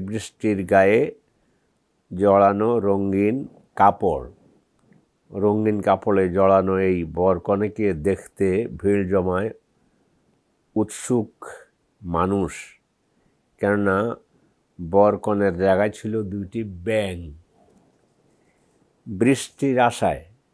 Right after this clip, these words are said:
এটাকে ভালো করে শুনতে হবে। বৃষ্টির আশায় শনিবার তেরোই মে রাতে এমনই এক ব্যতিক্রম বিয়ের আয়োজন করা হয় ঠাকুরগাঁও জেলার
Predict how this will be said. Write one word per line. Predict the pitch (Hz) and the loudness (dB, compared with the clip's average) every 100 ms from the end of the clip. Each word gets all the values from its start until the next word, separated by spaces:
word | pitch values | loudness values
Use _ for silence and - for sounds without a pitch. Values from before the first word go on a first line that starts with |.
| - | -16
এটাকে | 104 110 113 | -10 -4 -2
ভালো | 98 104 | -2 -2
করে | 104 | -2
শুনতে | 95 104 92 | -4 -6 -6
হবে। | 85 71 - _ _ _ _ _ _ _ _ - - - - - | -8 -8 -14 _ _ _ _ _ _ _ _ -20 -20 -20 -20 -20
বৃষ্টির | 92 107 120 - - 131 | -6 0 0 -2 -2 2
আশায় | 123 123 - 135 123 | 4 2 0 0 0
শনিবার | - 113 107 123 110 101 107 123 - _ - _ | -2 -2 0 2 4 4 2 0 -6 _ -20 _
তেরোই | - 101 104 135 135 | 0 2 4 4 2
মে | 107 95 107 - - | 0 0 -2 -6 -6
রাতে | 90 92 95 - 80 - _ _ _ | 2 4 4 0 -4 -6 _ _ _
এমনই | 95 101 135 180 185 151 | -4 0 2 2 2 2
এক | 104 87 82 | 2 2 -2
ব্যতিক্রম | 95 104 - - 92 90 85 | -2 -4 -8 -4 -2 -2 -4
বিয়ের | 92 104 104 - | 0 2 2 0
আয়োজন | 87 95 87 92 90 | 2 2 2 -2 -6
করা | - 95 98 | 0 2 2
হয় | 95 123 147 _ _ _ _ _ _ _ _ - | 2 -4 -4 _ _ _ _ _ _ _ _ -10
ঠাকুরগাঁও | - 107 160 143 107 104 98 - _ 87 | -6 -2 0 -2 -4 -4 -4 -6 _ -6
জেলার | 85 101 107 127 | 2 6 6 6